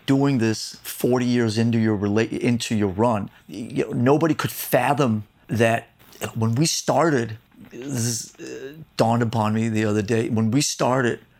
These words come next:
Mick Jagger, Paul McCartney, all these guys were still in their thirties. So there was no roadmap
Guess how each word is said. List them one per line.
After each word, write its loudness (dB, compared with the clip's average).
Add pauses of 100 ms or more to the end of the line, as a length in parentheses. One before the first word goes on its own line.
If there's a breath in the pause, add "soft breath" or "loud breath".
(100)
Mick 2
Jagger, 0 (120)
Paul 0
McCartney, -2
all 0
these -2
guys -2
were -2
still 0
in 2
their 2
thirties. -2 (320 loud breath)
So 2
there 6
was 2
no 6
roadmap 2